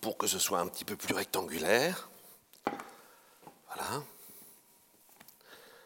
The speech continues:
Bien le faire bouger.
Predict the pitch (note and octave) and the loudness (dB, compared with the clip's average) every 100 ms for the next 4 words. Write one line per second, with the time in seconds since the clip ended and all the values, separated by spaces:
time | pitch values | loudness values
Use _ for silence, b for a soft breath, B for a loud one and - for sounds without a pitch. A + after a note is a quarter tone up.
0 | b b b b _ _ _ - - - | b b b b _ _ _ -20 -20 -20
1 | - - _ - - - - - - - | -20 -20 _ -20 -20 -20 -20 -20 -20 -20
2 | B B B B B B B - F#2 E2 | B B B B B B B -2 -2 0
3 | D2+ D2 D#2 F#2 G#2+ | -4 -4 0 2 2